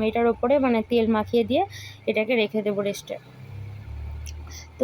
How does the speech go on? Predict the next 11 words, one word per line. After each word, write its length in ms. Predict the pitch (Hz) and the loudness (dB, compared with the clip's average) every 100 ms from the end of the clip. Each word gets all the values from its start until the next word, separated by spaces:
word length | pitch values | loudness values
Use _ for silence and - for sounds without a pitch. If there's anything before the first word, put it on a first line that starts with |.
| 247 | 4
অল্প 200 | 240 254 | 4 2
কিছুক্ষণ 440 | 269 247 247 - 247 | 0 0 0 0 2
রাখার 300 | 214 208 240 | 2 2 0
পর 160 | 208 220 226 226 | 0 0 2 2
রেখেছিলাম 440 | 233 240 233 233 | 2 0 2 2
আমি, 200 | 220 240 302 | 2 2 0
আর 160 | 220 208 | 0 2
এদিকে 340 | 202 190 214 247 | 2 0 0 2
মা 180 | 233 208 | 2 2
করছে 300 | - 226 - | 0 -2 0
ঘুগনি। 440 | 226 220 220 208 | 0 2 2 0